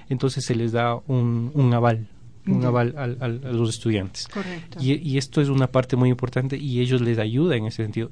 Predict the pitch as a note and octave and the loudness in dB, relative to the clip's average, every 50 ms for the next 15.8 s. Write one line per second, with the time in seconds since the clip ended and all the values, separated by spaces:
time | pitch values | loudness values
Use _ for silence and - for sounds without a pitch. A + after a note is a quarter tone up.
0 | - - D3 B2+ C#3+ E3+ F3+ - G3+ G3 - F#3+ F3+ - F3 D#3 D3 - C#3+ C3+ | -10 -10 -4 -2 -2 -2 0 -2 -4 -2 -2 -2 -2 0 0 0 0 0 -2 -2
1 | - - D#3+ F3 F3+ - F3 E3 - - - C3+ B2+ - - - C3+ B2 - - | 0 -2 -2 -2 -2 -4 -8 -10 -10 -10 -8 -8 -8 -8 -8 -8 -8 -8 -8 -10
2 | - - - - - - - C#3 B2+ A#2+ - - C#3+ C3+ C#3+ C#3 C3+ C#3 C#3+ C#3 | -18 -18 -18 -20 -18 -14 -10 -6 -6 -4 -2 -2 0 0 2 2 2 2 2 0
3 | C3 C3 - - - C3 C3 A#2+ A2 A2 A2+ A#2+ - - - - - - - C#3+ | 0 -2 -4 -4 -2 0 0 2 0 -2 -4 -4 -8 -12 -20 -20 -18 -10 -6 -6
4 | B2 - C3 A#2 B2 B2 A#2+ B2 - - E3+ F#3 G3 F#3+ E3 D3+ - - C3+ C3 | -4 -4 -4 -2 -2 -2 -2 -2 -4 -6 -4 -4 -4 -2 -4 -4 -4 -6 -8 -6
5 | - C3+ C3 - C3 - A#2+ A#2 - - B2 B2 B2 B2+ B2 B2 B2 - - C3 | -6 -8 -6 -6 -8 -6 -8 -10 -8 -8 -8 -8 -6 -6 -6 -6 -6 -6 -6 -6
6 | C3 C#3 C#3 C#3 C3+ C3 - B2+ B2 B2+ C3+ C#3+ - - B2+ A#2 A2+ A2 A2 A#2+ | -4 -4 -4 -4 -6 -8 -6 -6 -4 -4 -6 -8 -8 -6 -6 -4 -4 -4 -6 -6
7 | A#2 - - - - B2 B2 - B2+ A#2+ - - B2 - - C3 C3+ C3+ - - | -10 -12 -12 -8 -8 -8 -8 -8 -10 -10 -10 -10 -12 -10 -12 -12 -12 -14 -16 -18
8 | - - - - - - - - - C#3 C3 - - C#3+ B2+ A#2 A#2 A2 A#2 A#2 | -20 -20 -20 -20 -20 -20 -12 -6 -6 -6 -4 -2 -2 0 0 0 -2 -4 -4 -6
9 | B2 C3 D3+ D#3+ C#3+ B2+ B2 B2 B2 B2 A#2+ A#2 A2+ A2+ A#2 B2+ - D3 C3+ B2 | -6 -6 -8 -6 -4 -4 -2 0 0 0 -2 -2 -4 -6 -8 -10 -6 -4 -2 -2
10 | C3 A#2+ - - D#3 D3+ D3+ D#3+ E3 - G#3 F#3+ D3+ C3 A#2 A#2 A#2 A#2 A#2+ B2+ | -2 -2 -4 -2 -2 -2 -2 -2 -4 -4 -6 -4 -2 -2 -2 -2 -2 -2 0 0
11 | C3 C3 B2+ A#2+ B2 - - A#2+ - - B2+ A#2+ - - - C3 C3 C3 C3 B2+ | 0 0 0 -2 -4 -4 -6 -6 -6 -6 -10 -10 -10 -10 -8 -6 -4 -4 -4 -4
12 | B2 A#2+ - B2 B2 A#2+ - - - - - - - - - - - - - - | -6 -4 -4 -6 -6 -6 -8 -14 -18 -20 -20 -20 -20 -20 -20 -18 -12 -6 -2 -2
13 | A#2+ B2+ C3+ C3+ - - C3 B2+ - E3+ F3+ F#3+ E3+ D#3 C#3 - C#3 C3+ C3 C3 | 0 2 2 0 0 0 0 0 2 0 0 2 2 2 2 4 2 2 2 2
14 | C3 - C#3 C3 - A#2+ A#2+ A#2+ B2+ - - D#3+ D#3 - - - A#2+ A#2+ B2 A#2+ | 0 0 -2 -4 -4 -4 -4 -4 -4 -4 -4 -4 -4 -4 -4 -4 -4 -4 -4 -4
15 | - - B2+ B2 B2 B2 B2+ C3 B2+ B2+ B2 A#2+ A#2+ C3+ C#3+ | -4 -2 -2 0 0 0 0 0 0 0 0 0 -2 -4 -8